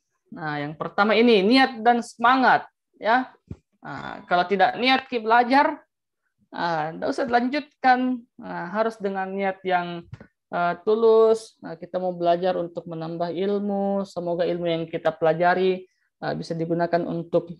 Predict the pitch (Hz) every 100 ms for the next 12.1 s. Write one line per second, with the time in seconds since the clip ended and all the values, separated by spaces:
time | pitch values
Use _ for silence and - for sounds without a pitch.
0 | _ 170 165 165 175 175 170 170 175 247
1 | 247 240 233 208 233 247 254 240 247 269
2 | 262 202 - _ _ - 233 262 - _
3 | _ _ _ - 175 165 160 190 202 -
4 | 190 202 202 185 - - 165 165 156 156
5 | 139 - _ - 220 180 - 170 165 175
6 | 175 170 180 - - 165 151 135 _ _
7 | _ _ _ _ _ _ _ _ _ _
8 | _ 196 147 135 131 - _ _ _ _
9 | _ _ 190 190 208 208 202 220 190 190
10 | 196 185 180 185 202 185 180 185 180 180
11 | 214 214 208 175 156 160 - 190 226 233